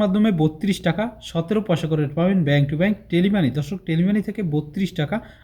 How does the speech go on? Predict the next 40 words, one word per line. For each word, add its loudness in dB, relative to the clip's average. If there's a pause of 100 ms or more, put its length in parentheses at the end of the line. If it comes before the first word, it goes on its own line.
(160)
আট 2 (120)
পয়সা 2
করে 0
রেট -2
পাবেন 2 (100)
ব্যাংক 2
to -6
ব্যাংক। -14 (500)
এসটিসি 0
পের 4
মাধ্যমে 2 (100)
বত্রিশ 0
টাকা 0 (120)
পনেরো 2
পয়সা 0
করে 0
রেট -2
পাবেন 4
ব্যাংক 2
to -4
ব্যাংক 0 (100)
এবং 0 (140)
বিকাশে -2
বত্রিশ -2
টাকা -4 (120)
দশ 0 (120)
পয়সা, -2 (120)
নামের 0
উপর -4 (100)
বত্রিশ -4
টাকা 0 (460)
একুশ 2 (100)
পয়সা 2
করে 0
রেট -2
পাবেন। -10 (440)
এবং 0 (100)
লোকাল 4 (100)
বিকাশ 0
নাম্বার 4